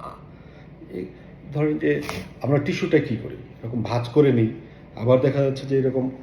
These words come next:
কাজ শেষ হলে এরকম গুটিয়ে ফেলে দিই। এখন মানে এক ভাঁজেই কিন্তু হয়ে যায় না এই জিনিসটা। আপনার কি এই যে এটা নিলাম, এই যে, এই যে ভাঁজ হচ্ছে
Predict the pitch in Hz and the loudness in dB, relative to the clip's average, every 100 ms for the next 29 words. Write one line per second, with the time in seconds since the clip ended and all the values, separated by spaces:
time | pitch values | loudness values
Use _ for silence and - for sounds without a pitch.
0 | - - - - - - - 135 131 - | -12 -12 -12 -18 -20 -20 -6 -2 -2 -2
1 | 131 151 160 143 135 110 - - - - | -4 0 2 0 -2 -6 -8 -18 -20 -8
2 | 110 120 139 131 117 101 - - - - | 0 2 4 4 2 -4 -8 -16 -20 -20
3 | - 135 131 - - - - - - - | -10 -6 -6 -8 -18 -20 -20 -20 -20 -20
4 | - - - - - - - 113 - - | -20 -20 -20 -20 -20 -18 -8 -4 -4 -8
5 | - - - - - 139 165 147 151 160 | -18 -20 -20 -20 -4 0 0 2 4 6
6 | 170 147 120 104 92 - 73 175 101 98 | 6 4 0 -2 -4 -8 -10 -10 -10 -8
7 | 165 196 - - - - 110 139 131 175 | -6 -8 -12 -20 -20 -14 -4 -2 -2 -4
8 | 214 - - - - - - - - - | -6 -8 -18 -12 -10 -12 -14 -20 -20 -10
9 | 127 135 156 156 160 165 196 - - - | -4 0 0 0 2 2 0 -6 -16 -20
10 | - - - - - - - - - 120 | -20 -20 -20 -20 -20 -20 -20 -20 -10 -6
11 | 113 120 - 139 135 - 110 98 110 - | -2 -2 -2 0 0 0 -2 -4 -10 -14